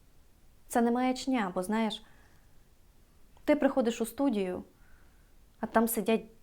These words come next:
драні мужики, які витріщаються на тебе, слухають запис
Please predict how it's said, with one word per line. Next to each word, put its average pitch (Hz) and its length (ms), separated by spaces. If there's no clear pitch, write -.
драні 214 340
мужики, 202 380
які 220 220
витріщаються 170 760
на 175 100
тебе, - 280
слухають 262 480
запис 262 460